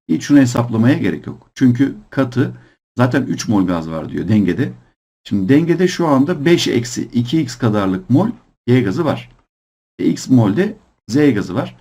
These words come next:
Ha, toplam beş eksi iki x artı x'in değeri üçmüş. Buradan ne yapar? Beş eksi x eşittir üçten x eşittir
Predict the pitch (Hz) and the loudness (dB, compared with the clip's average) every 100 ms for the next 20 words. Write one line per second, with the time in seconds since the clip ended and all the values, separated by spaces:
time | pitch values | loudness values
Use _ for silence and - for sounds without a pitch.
0 | _ _ - 131 95 - 139 147 147 202 | _ _ -2 0 -2 -2 -4 -2 0 0
1 | 240 - _ _ _ _ 104 160 160 147 | 0 -6 _ _ _ _ 0 0 2 0
2 | 123 - 117 - 120 - - - 113 120 | 0 0 0 2 0 0 -6 0 2 2
3 | 139 143 127 - 190 147 123 104 123 214 | 0 0 -2 -2 0 4 4 4 2 0
4 | 220 _ _ _ _ 139 123 - - - | -4 _ _ _ _ 2 2 -4 -12 -14
5 | _ _ _ _ _ - 143 147 147 147 | _ _ _ _ _ -4 2 4 4 2
6 | 120 156 170 123 151 123 110 - 92 - | 2 -2 -2 0 2 0 -2 -2 -2 -2
7 | - - - 90 82 - 175 - - 156 | -8 -8 -6 -6 -6 -4 -2 -2 -4 -4
8 | - 110 - - 185 - | -2 -6 -6 -2 -2 -2